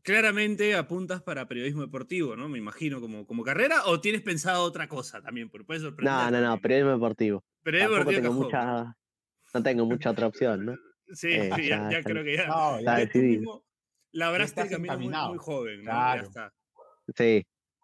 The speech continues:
Speaker 2: Sí, siempre,
Speaker 1: Ahora,
Speaker 2: siempre quise periodismo deportivo.
Speaker 1: te hemos, te hemos visto en E S P N hace poco.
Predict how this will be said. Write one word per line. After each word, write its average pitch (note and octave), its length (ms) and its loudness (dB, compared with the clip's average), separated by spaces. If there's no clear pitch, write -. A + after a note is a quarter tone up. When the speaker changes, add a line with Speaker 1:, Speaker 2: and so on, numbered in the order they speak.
Speaker 2:
Sí, B2+ 200 4
siempre, B2+ 280 2
Speaker 1:
Ahora, A#2 120 4
Speaker 2:
siempre A#2 220 0
quise G#2+ 240 -2
periodismo G#2 320 0
deportivo. G2+ 420 2
Speaker 1:
te A#3 80 -4
hemos, C4+ 300 0
te A#3 80 -4
hemos C4 180 -2
visto B3+ 260 -6
en A#3+ 80 -4
E C4 120 -2
S B3 100 -6
P A3+ 240 -4
N C#3 100 -4
hace - 200 -14
poco. G2 440 -14